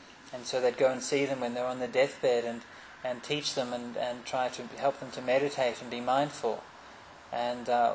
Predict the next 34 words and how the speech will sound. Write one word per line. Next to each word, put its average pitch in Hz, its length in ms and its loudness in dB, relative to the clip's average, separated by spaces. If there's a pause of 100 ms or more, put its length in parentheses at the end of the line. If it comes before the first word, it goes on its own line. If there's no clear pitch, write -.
while, 120 360 4
while 123 220 2
they 120 100 2
went 123 160 -4
through - 160 -6
that 123 180 0
phase, 143 460 2
and, 117 320 -8
and 117 160 -8
somebody 131 360 -2
asked 123 440 0
Ajahn 127 280 -4
Chah, 151 260 2
what 135 120 -2
did 131 120 -12 (100)
he 139 40 -12
think 175 240 -4
about 147 280 2
this? - 420 -4 (1040)
And, 120 360 -4
uh, 120 280 4 (560)
he 139 100 -10
said, 139 240 2
"Of 143 140 -2
course 190 340 4
it's - 160 -10
a, - 200 -6
it's 135 160 -10
a 139 40 -6
very 131 200 -4
good 123 200 -10
thing 131 220 -8
to - 80 -12
do," 131 380 2